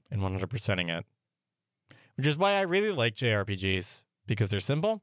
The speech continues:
You just have to beat all the side quests. You don't have to play all the minigame. Oh, no. Oh, no. You have to play all the minigames in this one.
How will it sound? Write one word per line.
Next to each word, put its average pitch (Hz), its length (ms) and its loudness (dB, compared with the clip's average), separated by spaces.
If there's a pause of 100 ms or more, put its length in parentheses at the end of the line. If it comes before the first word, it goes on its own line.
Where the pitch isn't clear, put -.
(120)
You 98 120 -8
just 110 180 0
have 135 140 2
to 131 40 2
beat 147 120 2
all 175 100 2
the 180 80 -8
side 233 220 0
quests. - 400 -8 (300)
You 107 100 0
don't 127 140 4
have 156 100 2
to 151 80 -4
play 180 160 2
all 185 80 2
the 185 60 -2
minigame. 151 360 0
Oh, 117 200 2
no. 104 680 2 (500)
Oh, 143 540 4
no. 143 1000 2 (460)
You 202 140 4
have 165 160 4
to 151 100 2
play 170 280 4
all 165 120 6
the 151 80 -2
minigames 180 680 2
in 156 100 0
this 151 240 2
one. 127 380 2